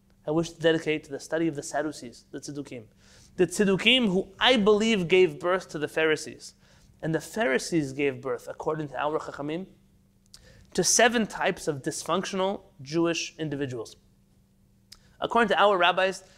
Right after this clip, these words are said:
there are seven types of bad Pharisees. And those seven types we have managed to turn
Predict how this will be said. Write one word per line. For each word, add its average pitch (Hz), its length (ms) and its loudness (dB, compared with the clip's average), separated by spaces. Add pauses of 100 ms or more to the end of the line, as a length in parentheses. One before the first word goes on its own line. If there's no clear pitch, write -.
(140)
there 165 180 4
are 165 80 2
seven 226 320 -2
types 190 320 -2
of 147 160 -6
bad 156 260 2
Pharisees. 151 680 -8 (440)
And 160 200 2
those 214 320 0
seven 185 260 -4
types - 380 -6 (760)
we 175 160 -2
have 170 140 2
managed 170 400 0
to 156 80 -6
turn 185 340 2